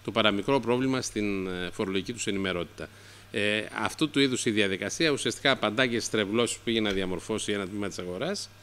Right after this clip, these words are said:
στηρίζει τις επιχειρήσεις Ανατολικής Μακεδονίας και Θράκης, στηρίζει τους εργαζόμενους, προστατεύει τις θέσεις εργασίας και δημιουργεί, αν θέλετε, κλίμα αποκατάστασης της αδικίας.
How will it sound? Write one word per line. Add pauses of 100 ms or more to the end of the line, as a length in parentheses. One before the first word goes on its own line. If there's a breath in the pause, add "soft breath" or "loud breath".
(320 loud breath)
στηρίζει
τις
επιχειρήσεις
Ανατολικής
Μακεδονίας
και
Θράκης, (320 loud breath)
στηρίζει
τους
εργαζόμενους, (280 loud breath)
προστατεύει
τις
θέσεις
εργασίας
και
δημιουργεί,
αν
θέλετε,
κλίμα
αποκατάστασης
της
αδικίας.